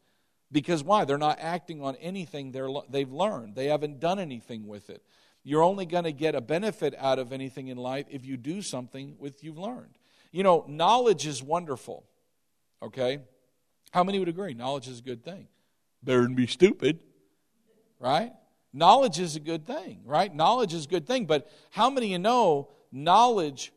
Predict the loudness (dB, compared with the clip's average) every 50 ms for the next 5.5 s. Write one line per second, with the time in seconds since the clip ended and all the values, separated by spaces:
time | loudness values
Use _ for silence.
0 | _ _ _ _ -4 0 0 0 2 2 4 4 4 2 0 -6 -14 -16 -14 -8
1 | 0 2 2 2 2 -2 -4 -4 -6 -6 -6 -6 -4 -4 -4 -6 -8 -10 -12 -14
2 | -18 _ _ _ _ -18 -18 -8 -6 -6 -4 -4 -8 -12 -16 -20 _ _ _ _
3 | _ _ _ _ _ _ _ _ _ _ _ _ _ _ _ _ _ _ _ _
4 | _ _ _ -6 -2 0 0 0 2 4 4 4 4 4 0 0 -2 -2 -2 -2
5 | -2 -2 -2 -6 -8 -10 -14 -16 -18